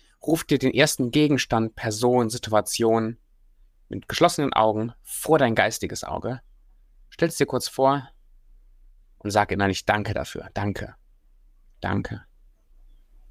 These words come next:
Danke. Spring über zu einer zweiten Sache.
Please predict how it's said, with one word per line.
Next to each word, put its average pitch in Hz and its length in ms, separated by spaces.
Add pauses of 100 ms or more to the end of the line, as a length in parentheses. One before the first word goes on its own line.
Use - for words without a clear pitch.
(300)
Danke. 98 420 (1600)
Spring 190 200
über 160 200
zu 147 120
einer 127 120
zweiten 120 380
Sache. - 320